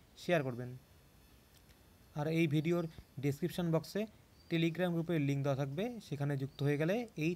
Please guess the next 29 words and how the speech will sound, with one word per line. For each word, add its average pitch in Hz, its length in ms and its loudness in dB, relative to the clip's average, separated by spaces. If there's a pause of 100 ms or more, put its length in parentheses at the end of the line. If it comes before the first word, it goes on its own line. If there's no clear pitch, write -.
চাকরির 170 380 -2 (880)
নোটিশ 147 300 0
সহ 147 100 2 (220)
বিভিন্ন 180 260 -2 (140)
চাকরির 156 320 -2
নোটিশ 135 240 -6
কিন্তু 151 220 -4
ওখানে 156 220 -2
আপনারা 170 220 -4 (140)
পেয়ে 156 200 2
যাবেন। 120 200 -2 (400)
তো - 60 -6 (100)
চলুন 156 240 -2
ভিডিওটি 143 320 -2
শুরু 165 180 2
করি। 123 160 -4 (960)
প্রথমেই 185 380 0 (100)
আসলাম 165 260 0 (720)
এই 156 60 4 (220)
এজের 170 260 4
সেকশনটাতে। 143 520 -2 (800)
On 160 80 2 (160)
স্ক্রিনে 185 280 -4
দেখতে 147 200 -4
পাচ্ছেন 156 300 -2
এটি 147 200 -6
হলো 160 120 0 (100)
official 160 480 0
নোটিশের 143 280 -2